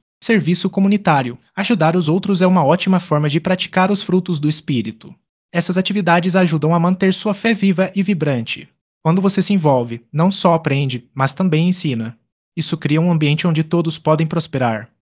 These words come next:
Construindo relações saudáveis com frutos espirituais. Construir relacionamentos saudáveis é essencial para uma vida espiritual rica. Aqui estão algumas dicas. Dica: descrição, comunicar-se, fale abertamente sobre sentimentos e desafios.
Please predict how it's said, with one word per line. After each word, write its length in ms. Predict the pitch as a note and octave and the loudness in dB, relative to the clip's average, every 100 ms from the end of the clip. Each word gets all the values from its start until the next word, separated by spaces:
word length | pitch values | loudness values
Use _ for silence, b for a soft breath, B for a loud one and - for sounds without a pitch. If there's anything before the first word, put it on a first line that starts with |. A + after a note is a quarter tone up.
| _ | _
Construindo 520 | F3+ F#3 G3 F3 D#3+ | 0 2 0 0 0
relações 540 | D#3 G3+ F#3 - F3+ | 0 0 0 -2 -4
saudáveis 640 | - F#3 E3+ D3 D3+ F#3 - | 0 0 2 0 0 -2 -2
com 180 | F#3+ | -2
frutos 420 | F#3+ G3 G3 G#3 F#3 | -2 -2 -2 -2 -2
espirituais. 680 | F#3 - G3+ G#3 D3+ D#3 - | -2 -4 -4 0 0 0 -2
Construir 460 | F#3 - G3 G3 | -2 -2 -2 0
relacionamentos 800 | E3 G3+ G3 G3+ E3+ D#3 D#3 E3+ | 2 0 0 0 0 0 -2 -2
saudáveis 640 | F#3 F3+ D3 D3 E3+ E3+ - | 0 2 2 0 -2 -4 -2
é 140 | F#3+ | 0
essencial 600 | G3 G#3 G3 - E3+ E3+ | 0 0 -2 2 4 4
para 220 | E3+ F3+ G3+ | 2 0 2
uma 160 | G3 | 0
vida 200 | C3 F3+ | 0 -2
espiritual 480 | G3 A3 G3 G#3+ F#3 | -2 -2 -2 0 0
rica. 480 | C#3+ B2 - - - _ _ _ - | 0 -4 -6 -18 -20 _ _ _ -8
Aqui 260 | C3+ D3+ | -2 0
estão 280 | F3+ - F3+ | 0 0 0
algumas 420 | D#3+ C#3 F#3 F3 | 0 0 0 0
dicas. 520 | C#3+ E3 D#3 C#3+ - - | 0 -2 -2 -6 -8 -6
Dica: 260 | C#3 F#3 F3+ | -2 0 2
descrição, 560 | F#3 - G3 - F3 | 0 0 -2 0 -2
comunicar-se, 680 | F3+ F#3+ F3+ F3 E3+ F3 G3+ | 0 0 0 0 0 0 -4
fale 340 | - F#3+ F#3 | -2 0 2
abertamente 640 | F3 E3+ F3+ F3 F3 F#3+ F#3 | 4 2 2 2 2 2 0
sobre 300 | - F#3 F3+ | 0 0 0
sentimentos 760 | - G3 F#3 E3+ E3+ E3 D3+ - | 0 2 4 4 2 0 -6 -6
e 60 | |
desafios. 800 | C#3 B2 B2+ - C3+ G#2+ - - | -4 -2 -2 -2 -4 -4 -8 -12